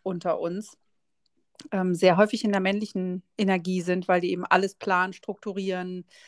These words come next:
organisieren, viel im Machen sind, ähm,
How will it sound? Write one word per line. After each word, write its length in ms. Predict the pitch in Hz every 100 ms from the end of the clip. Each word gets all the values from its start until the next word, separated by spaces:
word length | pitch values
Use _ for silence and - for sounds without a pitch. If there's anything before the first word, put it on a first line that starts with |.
| - _
organisieren, 1200 | 214 202 202 196 170 180 185 180 180 180 180
viel 220 | - 247 220
im 120 | 196
Machen 340 | 180 170 185
sind, 560 | 170 175 170 170 170 - _ _ _ _ -
ähm, 720 | 190 180 175 170 170 170 -